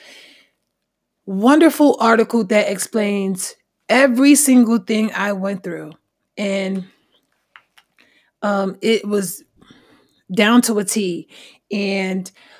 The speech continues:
it's called The Dark Night of the Soul, A Survival Guide. It's from the North Point staff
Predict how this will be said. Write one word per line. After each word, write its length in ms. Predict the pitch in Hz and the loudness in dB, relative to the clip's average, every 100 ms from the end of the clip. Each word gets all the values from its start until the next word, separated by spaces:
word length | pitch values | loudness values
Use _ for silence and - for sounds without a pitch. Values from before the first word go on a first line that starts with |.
| _ - | _ -6
it's 200 | 208 - | -6 -4
called 560 | - 269 254 262 254 - | 0 4 4 4 0 -8
The 140 | 185 202 | -6 -2
Dark 300 | 214 220 220 | 0 0 0
Night 220 | 226 220 | 0 -2
of 120 | 190 | -4
the 80 | 208 | -6
Soul, 400 | - 208 214 220 | -2 0 0 0
A 140 | 202 | -2
Survival 640 | 185 196 185 190 208 214 240 | -4 -6 -4 -2 -2 -2 -2
Guide. 540 | 262 262 262 262 262 _ _ _ _ _ - | 0 0 0 -2 -4 _ _ _ _ _ -6
It's 340 | 208 196 - | -4 -4 -10
from 420 | - 208 196 196 | -6 -4 -2 -2
the 100 | 185 | -2
North 300 | 190 208 214 | -2 -2 -4
Point 420 | - 240 226 - | -4 -2 -4 -6
staff 960 | - - - 226 226 226 226 220 - - | -10 -8 -4 0 0 0 0 -4 -12 -20